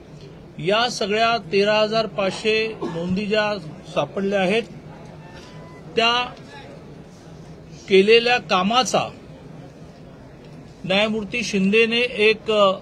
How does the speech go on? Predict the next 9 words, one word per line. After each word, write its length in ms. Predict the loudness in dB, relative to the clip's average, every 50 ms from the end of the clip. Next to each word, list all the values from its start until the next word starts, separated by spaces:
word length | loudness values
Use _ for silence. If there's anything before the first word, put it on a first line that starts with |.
| -4
अहवाल 520 | -2 0 4 4 6 6 6 6 6 4 2 -2 -10 -16 -20 -20 -20 -20 -20 -20 -20 -20 -20 -20 -20 -20 -18 -18 -18 -8 0
काल 180 | 2 4 4 4
मंत्रिमंडळाच्या 840 | 2 0 0 -2 -2 -2 -2 -4 -2 -2 0 0 0 0 0 -2 -4
उपसमितीला 760 | -4 -4 -2 -2 -2 -2 0 -2 -2 -2 -2 -2 0 0 0
सादर 340 | 0 0 0 0 0 -2 -2
केला. 300 | -2 -2 0 0 0 -2 -4 -10 -18 -18 -16 -18 -18 -18 -18 -20 -20 -20 -20 -20 -20 -20 -20 -20 -20 -20 -20 -20 -14 -6
मंत्रिमंडळाच्या 800 | -2 -2 0 0 0 -2 -2 -2 -2 0 0 0 0 0 0 0
उपसमितीने 800 | -2 0 -2 -2 -2 -2 -2 -2 -2 -2 -2 -2 -2 -2 -2 -4
तो 240 | -2 0 2 0